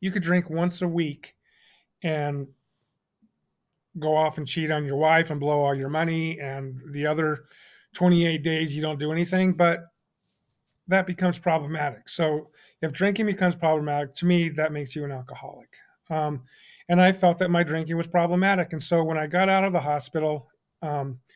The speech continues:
in June of two thousand nineteen, I decided I was gonna quit drinking. I started going to A A. I went online, um, to s-, started, I think Talk Sober was an online, um, group I went to, and there was another gal, um, God, I forget her name, but anyways.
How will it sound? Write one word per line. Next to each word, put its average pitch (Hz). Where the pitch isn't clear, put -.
in 180
June 175
of 165
two 180
thousand 160
nineteen, 165
I 156
decided 180
I 165
was 147
gonna 147
quit 160
drinking. 185
I 139
started 147
going 147
to 143
A 151
A. 151
I 143
went 151
online, 147
um, 143
to 147
s-, -
started, 151
I 143
think 135
Talk 147
Sober 151
was 151
an 156
online, 151
um, 143
group 143
I 147
went 147
to, 156
and 143
there 139
was 135
another 143
gal, 139
um, 135
God, 139
I -
forget 147
her 143
name, 143
but 147
anyways. 175